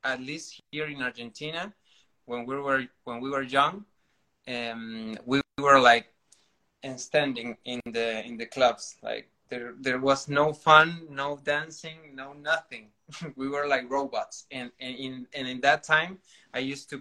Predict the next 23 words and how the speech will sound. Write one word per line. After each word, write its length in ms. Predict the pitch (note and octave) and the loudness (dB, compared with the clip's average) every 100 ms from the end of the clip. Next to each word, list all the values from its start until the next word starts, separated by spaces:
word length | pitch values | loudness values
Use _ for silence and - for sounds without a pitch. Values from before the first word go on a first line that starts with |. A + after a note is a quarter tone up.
| _ | _
push 240 | D3+ D3+ D3 | -12 -10 -8
myself 580 | C3 B2 - D3 D3 - | -8 -8 -4 -4 -4 -12
too 160 | D#3+ | -8
hard 380 | E3+ C3+ B2+ C3+ _ _ _ _ | 0 2 2 0 _ _ _ _
to 140 | - B2+ | -16 -12
practice, 640 | - C3 C3+ - C#3 C3+ | -2 -2 -2 -8 -12 -10
like, 260 | A#2 G#2 - _ _ _ - | -8 -8 -10 _ _ _ -10
eight 260 | C#3+ C#3 C#3+ | -8 -8 -4
hours 420 | C#3 C#3 C#3 - | -4 -4 -10 -12
a 80 | A#2 _ _ _ | -14 _ _ _
day 300 | B2 A#2 G#2+ _ | -8 -8 -10 _
to 140 | - A2+ | -16 -6
get 240 | B2 A2+ | -4 -2
better, 260 | B2 A#2+ A#2 | -2 -2 -2
better, 320 | A#2+ A#2+ A2+ | -2 -2 -2
and 120 | A2+ | -4
better, 160 | A#2 A#2 | -6 -6
and 120 | A2+ | -6
better, 200 | A#2 A2+ | -6 -6
and 100 | A2+ | -6
better. 220 | A2+ G2+ _ _ _ _ _ _ - | -6 -8 _ _ _ _ _ _ -14
So 360 | - C3+ B2+ | -2 0 0
now 440 | B2 C#3 D3+ E3 | -2 2 2 0